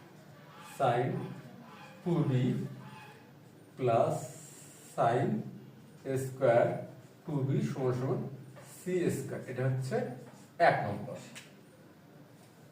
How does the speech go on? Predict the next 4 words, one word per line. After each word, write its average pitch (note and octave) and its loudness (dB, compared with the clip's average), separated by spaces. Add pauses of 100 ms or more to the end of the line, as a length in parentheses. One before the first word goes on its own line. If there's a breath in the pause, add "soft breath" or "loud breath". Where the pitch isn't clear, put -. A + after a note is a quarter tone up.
(2750)
এটা A#2 -4
হলো C3 0 (140)
এক C3 0 (120)
নম্বর। B2+ 6